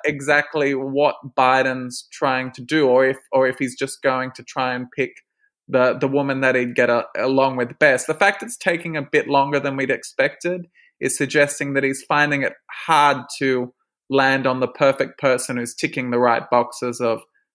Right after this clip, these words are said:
someone he likes and gets along with, but someone who's going to not upset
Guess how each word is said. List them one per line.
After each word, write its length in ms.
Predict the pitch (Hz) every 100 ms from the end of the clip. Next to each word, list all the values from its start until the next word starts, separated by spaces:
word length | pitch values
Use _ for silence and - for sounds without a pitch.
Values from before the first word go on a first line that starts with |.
| _
someone 360 | - 147 131
he 120 | 131 123
likes 500 | 123 123 110 - 127
and 300 | 120 117 131
gets 240 | 120 -
along 340 | 127 123 123
with, 300 | 123 120 117 117 _ _ _ _
but 180 | 131 -
someone 400 | - 127 123 123
who's 320 | 123 127 120
going 480 | - 120 117 113 117
to 400 | - 127 117 117 _ _ _ _
not 440 | 135 120 117 - - _ _
upset 520 | 127 - - - 123